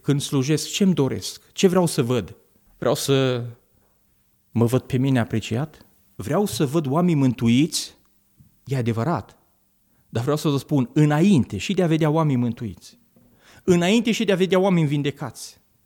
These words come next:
înainte și de a vedea părtășie și dragoste în adunare, trebuie să mă mâne un alt lucru. În primul rând, slava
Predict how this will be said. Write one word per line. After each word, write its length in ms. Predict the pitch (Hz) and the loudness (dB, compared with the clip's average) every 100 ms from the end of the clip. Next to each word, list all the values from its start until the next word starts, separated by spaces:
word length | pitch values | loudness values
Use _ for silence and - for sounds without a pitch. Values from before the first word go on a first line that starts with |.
| _ _ - | _ _ 0
înainte 380 | 175 185 247 | 2 2 2
și 120 | 240 247 | 0 0
de 100 | 226 | 0
a 20 | |
vedea 220 | 208 226 | 2 0
părtășie 520 | 226 208 196 180 226 | 2 0 2 2 0
și 120 | 220 | 0
dragoste 420 | 170 196 202 185 - | 0 0 0 -2 0
în 60 | |
adunare, 400 | 175 170 175 175 | -2 0 0 -2
trebuie 220 | 156 180 | -2 -2
să 100 | 180 | 0
mă 120 | 175 175 | 0 2
mâne 200 | 175 170 | 2 0
un 180 | 147 | 0
alt 180 | 156 143 | 0 -2
lucru. 380 | 120 110 - - _ - | -6 -10 -16 -20 _ -4
În 160 | 139 | -2
primul 360 | 139 196 185 170 | 0 0 2 2
rând, 300 | 160 120 - | 0 -2 -10
slava 640 | - - 131 151 160 170 | -8 -4 0 0 0 -4